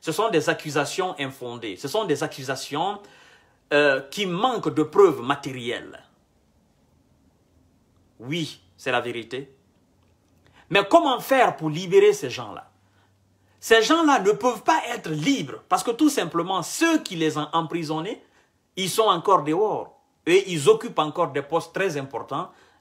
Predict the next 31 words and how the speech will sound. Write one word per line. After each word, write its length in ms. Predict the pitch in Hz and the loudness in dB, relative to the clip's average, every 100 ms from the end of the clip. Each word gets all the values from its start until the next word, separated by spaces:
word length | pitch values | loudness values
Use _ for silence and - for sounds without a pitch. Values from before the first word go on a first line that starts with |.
| - | -2
dans 320 | 143 180 233 - _ - | 0 0 -4 -18 _ -6
le 120 | 143 | -4
gouvernement 760 | 143 139 131 117 120 160 226 - _ _ _ | -2 -2 -2 -4 -2 -2 -4 -12 _ _ _
et 640 | 156 170 165 151 123 90 - _ | 2 4 4 2 -2 -8 -12 _
au 140 | - 147 | -6 -2
niveau, 460 | 160 147 170 160 | -2 0 2 4
euh, 200 | 127 113 | 4 2
de 120 | 98 | -2
l'armée, 540 | 131 143 139 143 165 160 | 2 4 2 0 0 0
de 100 | 131 | -2
la 140 | 120 | -4
police, 340 | - 147 151 123 | -4 -6 -6 -8
de 80 | |
la 100 | 104 | -10
gendarmerie. 540 | 104 104 98 90 78 - _ _ _ | -10 -12 -14 -14 -18 -20 _ _ _
Donc, 240 | 110 180 - | 2 2 0
c'est 180 | 147 | -6
compliqué. 520 | - 120 - 104 - - _ _ _ | -6 -8 -12 -18 -20 -20 _ _ _
Partagez 400 | 151 147 160 170 | -4 0 -2 -2
le 100 | 143 | -4
live, 300 | 123 131 143 | -4 -4 -4
mettez 240 | 117 135 151 | -8 -8 -8
beaucoup 320 | 123 117 135 | -8 -12 -12
de, 320 | 117 104 92 - _ _ _ | -10 -8 -10 -14 _ _ _
mettez 240 | 131 135 156 | -12 -8 -8
beaucoup 240 | 123 139 | -8 -8
de 80 | 120 | -10
cœur. 380 | - 95 71 - _ _ _ _ _ _ _ _ - - _ _ _ | -8 -8 -8 -12 _ _ _ _ _ _ _ _ -16 -16 _ _ _
Oh 120 | 120 117 | -4 -2
là 100 | 95 | -2
là, 200 | 98 | -6